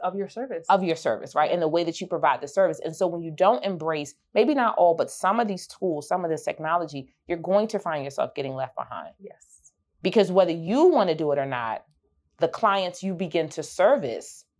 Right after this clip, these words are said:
Speaker 2: are gonna be like, um, "Sis, I just wanna make my appointment. I don't wanna have to call you every time. I just wanna check out. I just want the information that I need.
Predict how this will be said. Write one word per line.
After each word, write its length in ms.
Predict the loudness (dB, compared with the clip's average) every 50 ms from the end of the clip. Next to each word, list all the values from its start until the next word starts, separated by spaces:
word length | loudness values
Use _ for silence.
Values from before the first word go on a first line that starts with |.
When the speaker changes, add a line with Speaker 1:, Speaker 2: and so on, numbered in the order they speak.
| _ _ _ _ _ 0
Speaker 2:
are 120 | 2 2
gonna 200 | 2 2 0 0
be 120 | 0 -2 0
like, 400 | 2 2 2 2 0 0 -4 -8 -6 -2
um, 520 | -2 0 0 0 -2 -2 -4 -8 -12 -14 _
"Sis, 300 | -16 -12 -8 -8 -8 -10 -12 _ _ _ _ _ _ _ 0
I 240 | 2 4 4 2 2 0 -4
just 180 | -12 -12 -10 -8
wanna 160 | -6 -6 -4
make 140 | -4 -6 -6
my 100 | -6 -8
appointment. 380 | -10 -10 -12 -12 -8 -4 0
I 60 | 2
don't 60 | 2 2
wanna 120 | 2 2
have 80 | 0 -2
to 60 | -4
call 240 | -4 -2 -2 0 0
you 280 | -2 -8 -12 -14 -16 -20 _ _ _ _ _ _ _ -4
every 160 | -2 -2 -2
time. 200 | -2 -6 -8 -4 -2
I 100 | -2 -2
just 140 | 0 -2 -4
wanna 120 | -6 -6
check 220 | -4 -2 -4 -2 -2
out. 220 | -2 -2 -2 -2 0 2
I 80 | 0 2
just 260 | 0 -2 -8 -8 -4
want 280 | -2 0 0 0 -2
the 80 | -6 -4
information 560 | -4 -4 -4 -4 -6 -6 -6 -8 -8 -8 -6 -6
that 80 | -4
I 80 | -4 -4
need. 460 | -6 -6 -8 -8 -8 -8 -10 -12 -14